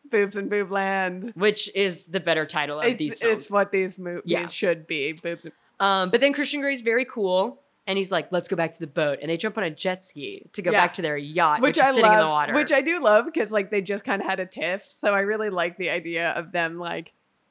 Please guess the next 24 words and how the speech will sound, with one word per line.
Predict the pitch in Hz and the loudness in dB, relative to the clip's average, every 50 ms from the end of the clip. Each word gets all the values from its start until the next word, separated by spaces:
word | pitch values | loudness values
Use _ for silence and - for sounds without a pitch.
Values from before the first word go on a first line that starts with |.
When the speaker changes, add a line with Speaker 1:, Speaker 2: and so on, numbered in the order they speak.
| - 180 170 _ _ _ _ 165 165 156 | -20 -20 -20 _ _ _ _ -20 -10 -2
Speaker 1:
being | 156 190 190 185 185 185 180 | 0 2 2 2 0 -2 -2
angry | 165 175 170 165 180 - 180 170 160 | -4 -4 -4 -4 -6 -6 -6 -6 -6
on | 156 160 151 | -6 -6 -6
a | 151 | -6
jet | 190 190 156 98 - - | -6 -6 -6 -8 -8 -10
ski. | - - 180 156 170 185 | -8 -6 -6 -4 -4 -6
Speaker 2:
Yeah, | 190 196 214 233 214 185 165 156 156 - - | -2 2 4 4 6 6 4 4 0 0 2
Speaker 1:
Like, | 226 233 247 247 247 | 4 6 6 6 6
Speaker 2:
um, | 240 226 | 4 4
Speaker 1:
being | 220 285 262 247 | 2 0 0 2
on | 254 254 240 | 2 2 2
a | 240 | 0
fight, | 247 - 220 196 202 208 202 - | 0 0 0 2 2 0 0 0
but | 208 196 - | -2 -2 0
on | - 180 175 175 175 | 0 0 0 0 0
a | 175 | -2
jet | 180 196 226 165 143 - - | -4 -2 -2 -2 -2 -4 -2
ski. | - 220 202 208 | 2 4 4 6
How | 214 - 202 | 6 6 4
could | 196 | 4
you | 190 214 | 2 0
Speaker 2:
truly, | 262 277 311 330 359 370 370 359 311 - - - _ _ _ _ _ - | 0 0 0 0 0 0 2 2 2 0 0 -4 _ _ _ _ _ -16
what's | 208 185 226 311 320 - - | -8 -2 0 0 0 0 -4
frustrating | - - _ _ 196 175 165 160 160 160 160 - - - 214 196 190 190 196 190 190 190 190 185 185 | -12 -12 _ _ -12 -8 -4 -4 -4 -4 -4 -8 -6 -4 -2 -2 0 0 0 -2 -2 -2 -4 -6 -10